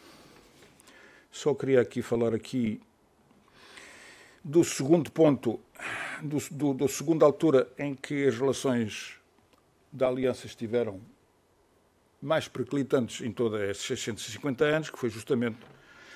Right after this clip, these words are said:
a questão quando Portugal invocou a Aliança, a quando da vergonhosa invasão militar da União Indiana em dezoito de dezembro de sessenta e um. A Grã-Bretanha, que se empenhou em termos diplomáticos para evitar a contenda, acabou por não dar mais nenhum passo,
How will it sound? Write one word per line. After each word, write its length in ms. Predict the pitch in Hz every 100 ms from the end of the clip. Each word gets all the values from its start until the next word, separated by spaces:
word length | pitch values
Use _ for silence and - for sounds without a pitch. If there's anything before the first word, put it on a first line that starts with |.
| - -
a 100 | 143
questão 420 | - - 139 139 - - - - - - - _ _
quando 220 | - 156
Portugal 680 | 120 143 139 156 156 180 - - 294 -
invocou 460 | 180 156 151 160
a 40 | 151
Aliança, 560 | 156 165 160 180 180 - _ - - - -
a 80 | 131
quando 400 | - 151 151 139
da 260 | 143 151 -
vergonhosa 580 | 131 139 139 139 123 139 -
invasão 380 | 143 143 117 139
militar 300 | 135 131 135
da 80 | 143
União 260 | 139 139
Indiana 300 | 131 127 135
em 40 | 135
dezoito 300 | 117 135 135
de 60 |
dezembro 220 | 127 135 120
de 60 |
sessenta 300 | - 139 117
e 120 | 101
um. 80 | 98 - -
A 80 | 123
Grã-Bretanha, 560 | 131 127 123 147 135
que 80 | 120
se 100 | -
empenhou 320 | 127 135 139
em 60 | 127
termos 260 | 131 120 104
diplomáticos 560 | 123 127 135 131 -
para 100 | -
evitar 300 | 113 117 131
a 60 | 123
contenda, 400 | 143 127 151 147
acabou 360 | 139 117 131
por 220 | 131 135 131
não 160 | 139
dar 260 | 127 127 123 - - - -
mais 260 | - 175 127
nenhum 220 | 147 147
passo, 360 | 110 92 -